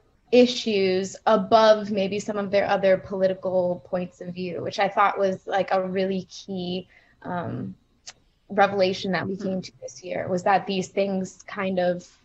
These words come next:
Speaker 1: they overlap, you know? You can have these kind of, your political point of view, you can be Republican, you can Democrat, but when it comes to human rights, when it comes to the rights of Black people, when it comes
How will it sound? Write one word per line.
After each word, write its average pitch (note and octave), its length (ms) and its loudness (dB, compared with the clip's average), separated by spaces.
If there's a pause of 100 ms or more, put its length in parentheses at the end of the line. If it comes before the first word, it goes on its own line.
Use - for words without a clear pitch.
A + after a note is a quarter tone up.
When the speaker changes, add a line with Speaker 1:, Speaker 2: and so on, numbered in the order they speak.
(120)
Speaker 1:
they G#3 140 0
overlap, A3+ 720 4
you F#3 160 -2
know? F3 460 -2
You G3 180 -4
can G#3+ 180 -2
have G3 460 4
these F#3+ 400 -2
kind F#3 240 -4
of, F3+ 80 -8
your F#3 160 -2
political F#3 720 0 (320)
point G3 160 2
of F#3 80 -2
view, G3 100 -2
you G3 60 0
can G3 80 -4
be G3 100 -4
Republican, F#3+ 460 -4
you F3+ 80 -2
can F#3+ 140 -4
Democrat, E3+ 640 0
but F3 220 2
when F3+ 140 0
it F3+ 80 -4
comes F3 400 -4
to F3 380 -6 (640)
human F3+ 400 -2
rights, F3+ 380 6
when G3 100 4
it F#3+ 80 2
comes G3+ 380 -2
to F#3+ 460 0
the F#3 80 2
rights F3+ 220 2
of F#3 80 -4
Black G#3 340 4
people, F3 480 -2
when F#3+ 160 -4
it G3 120 -8
comes G3 280 -4